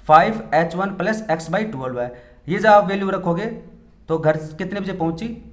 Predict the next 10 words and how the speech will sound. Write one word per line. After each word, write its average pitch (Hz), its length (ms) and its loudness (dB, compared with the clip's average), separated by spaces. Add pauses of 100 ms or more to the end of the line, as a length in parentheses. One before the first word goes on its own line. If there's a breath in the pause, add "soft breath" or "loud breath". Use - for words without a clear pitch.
(220)
वो 135 140 -2
answer 170 400 0 (200)
आ 123 120 4
जाएगा। 110 400 -6 (600)
तो 139 60 -8
दोस्तों 185 300 0
इस 214 100 -2
प्रकार 202 340 2
से 196 160 -6
हम 196 280 -8